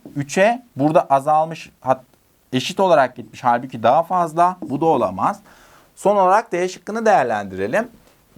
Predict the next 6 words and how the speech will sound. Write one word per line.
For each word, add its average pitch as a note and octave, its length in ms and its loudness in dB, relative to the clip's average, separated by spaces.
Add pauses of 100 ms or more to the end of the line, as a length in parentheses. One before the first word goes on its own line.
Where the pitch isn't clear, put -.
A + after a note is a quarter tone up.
(100)
Üçe A3+ 460 0 (260)
dört F3 300 2
demiş. G#2+ 440 -8 (200)
Bu G3 200 2
hiç G3+ 180 -2
olamaz. G2+ 560 -4